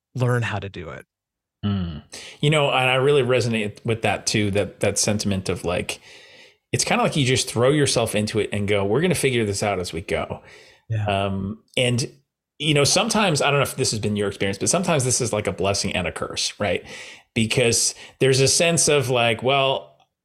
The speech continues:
Speaker 2: I, I'm not gonna bog myself down with a lot of the, the typical rules of what you can and cannot do, and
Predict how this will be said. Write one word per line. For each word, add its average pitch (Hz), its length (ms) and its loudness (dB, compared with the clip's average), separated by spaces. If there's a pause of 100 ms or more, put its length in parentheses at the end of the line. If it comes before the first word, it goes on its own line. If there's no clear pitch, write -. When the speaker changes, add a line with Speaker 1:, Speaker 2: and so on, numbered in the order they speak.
(240)
Speaker 2:
I, - 300 -4
I'm 151 120 -2
not 175 160 0
gonna 139 160 0
bog 113 360 0
myself 107 480 -4
down 104 400 -2
with 101 280 0
a 110 80 -2
lot 101 400 0
of 101 420 -4
the, 95 280 0
the 104 280 -2 (260)
typical 98 560 -2
rules 110 500 2
of 101 100 -4
what 104 180 -2
you 104 80 -2
can 104 280 -2
and 101 160 -2
cannot 101 380 -2
do, 104 400 0
and 98 220 -4